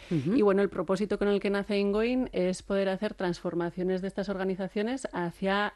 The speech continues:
Speaker 2: eh, una regeneración de la propia empresa, de la propia organización, eh, buscando que estén centradas en la vida y centradas en los cuidados y buscar un mejor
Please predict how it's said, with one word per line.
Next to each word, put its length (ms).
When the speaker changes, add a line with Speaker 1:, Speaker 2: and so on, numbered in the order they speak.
Speaker 2:
eh, 260
una 240
regeneración 880
de 180
la 140
propia 320
empresa, 340
de 80
la 120
propia 560
organización, 760
eh, 280
buscando 580
que 320
estén 360
centradas 440
en 80
la 140
vida 500
y 220
centradas 560
en 80
los 100
cuidados 640
y 240
buscar 460
un 160
mejor 320